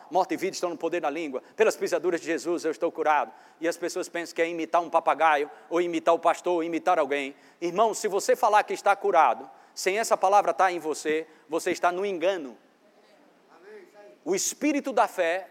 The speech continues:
não é falar, é crer e falar. Eu criei. Eu criei.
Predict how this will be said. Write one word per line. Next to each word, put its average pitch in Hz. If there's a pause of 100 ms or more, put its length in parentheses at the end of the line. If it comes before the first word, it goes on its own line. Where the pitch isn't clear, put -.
(120)
não 180
é 208 (220)
falar, 196
é 185
crer 262
e 339
falar. 175 (840)
Eu 220
criei. 427 (2000)
Eu 254
criei. 403